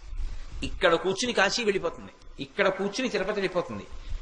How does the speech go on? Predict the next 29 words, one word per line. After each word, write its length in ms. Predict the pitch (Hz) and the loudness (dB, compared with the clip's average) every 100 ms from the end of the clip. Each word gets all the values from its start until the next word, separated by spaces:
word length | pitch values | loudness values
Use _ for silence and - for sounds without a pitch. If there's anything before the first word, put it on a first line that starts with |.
| - | -4
ఇక్కడ 320 | 127 - 170 | -6 2 4
కూర్చుని 540 | 156 - 196 - 220 185 | 4 2 -2 0 2 4
వెళ్ళకూడని 840 | 131 143 196 202 196 185 175 156 | 4 6 6 6 4 4 0 -2
చోటుకి 240 | 160 175 165 | -2 0 0
మనసు 320 | 143 151 175 | 0 0 0
వెళ్ళిందనుకోండి, 800 | 151 151 143 131 143 110 92 95 - - - - | -2 -2 -2 0 0 -2 -6 -12 -18 -20 -14 -2
ఇష్టపడ్డాడనుకోండి, 1040 | 143 - 208 190 - 175 160 156 175 156 | 2 4 4 4 4 4 2 2 2 2
దాన్ని 360 | 135 117 104 104 - - - 143 | 0 -2 -4 -10 -16 -20 -6 0
పతనం 260 | 160 151 | 2 4
అయిపోతాడు. 640 | 135 113 110 - - - - - - - - - - 123 | 2 -2 -8 -12 -14 -10 -8 -10 -12 -16 -18 -20 -6 0
అందుకే 760 | 165 202 143 135 202 285 254 - - - - - - | 2 4 4 6 4 2 -2 -10 -20 -20 -20 -18 -10
మనిషి 520 | 113 127 220 254 262 | -2 2 4 4 2
మనసు 500 | 180 143 190 233 247 | 2 2 4 2 0
దేన్ని 460 | 131 165 208 233 226 | 0 4 4 4 2
బట్టి 340 | 226 220 220 | 2 2 0
పనిచేస్తుంది 960 | 214 208 202 208 196 - 185 170 180 160 | 0 0 2 2 0 0 -2 0 0 0
అంటే 200 | 151 - - 139 | 2 0 2 4
గుర్రాల్ని 540 | 175 185 226 220 196 | 4 8 8 6 4
బట్టి 280 | 170 165 214 | 0 0 -2
పనిచేస్తుంటుంది. 840 | 196 165 170 170 - 165 147 131 | -2 0 0 0 -2 -4 -4 -4
అటువైపు 500 | - - 202 208 233 | -4 -2 4 4 4
తగిలింది 500 | 226 196 220 240 226 | 2 0 2 0 0
కదా 160 | 214 202 | 0 2
మరి, 160 | 208 | 0
తాడు 340 | 202 175 180 208 | 0 4 4 6
అటు 200 | 196 240 | 4 2
ఉంది, 260 | 247 285 | 0 2
ఇటు 160 | 285 254 | 2 2
ఉంది 360 | 247 190 101 | 0 0 -4